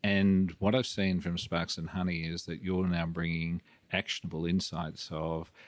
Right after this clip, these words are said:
when might be the time to change your position because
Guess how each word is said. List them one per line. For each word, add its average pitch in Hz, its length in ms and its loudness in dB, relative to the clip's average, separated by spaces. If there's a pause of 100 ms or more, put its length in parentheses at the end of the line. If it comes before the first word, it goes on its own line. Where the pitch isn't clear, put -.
(200)
when 87 260 4
might 87 240 2
be 85 80 -2
the 82 120 -8
time 82 320 -4
to - 80 -12
change 82 360 -4
your 80 100 -4
position 80 540 -4
because 78 840 -6